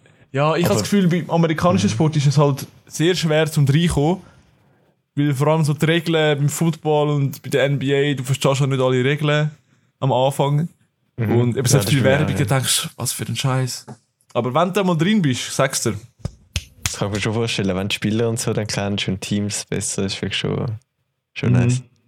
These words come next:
Speaker 1: Das ist wirklich
Speaker 2: Aber
Speaker 1: mega
Speaker 2: ist
Speaker 1: nice.
Speaker 2: es, ist es jetzt so, dass du nur mal kurz gesehen hast, dass bei der N B A so Zuschauer wie per Teams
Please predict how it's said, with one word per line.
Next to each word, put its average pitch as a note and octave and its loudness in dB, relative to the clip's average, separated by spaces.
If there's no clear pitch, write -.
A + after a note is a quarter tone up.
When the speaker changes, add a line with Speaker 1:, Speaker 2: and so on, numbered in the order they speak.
Speaker 1:
Das A2 2
ist G2+ 0
wirklich G#2+ 0
Speaker 2:
Aber G#2+ 2
Speaker 1:
mega G#2 2
Speaker 2:
ist G2 2
Speaker 1:
nice. F#2 4
Speaker 2:
es, - -2
ist B2 -4
es C3 -2
jetzt D3+ -4
so, A2+ 0
dass G#2 -4
du G#2 -4
nur A#2+ -2
mal G#2 -2
kurz G2+ -4
gesehen A2+ -4
hast, G2+ -2
dass - -8
bei G#2+ -4
der F2 -4
N G#2+ -4
B G#2 -2
A A2+ -6
so A2 -6
Zuschauer G2+ -4
wie A#2 -2
per G2 -6
Teams A#2+ -4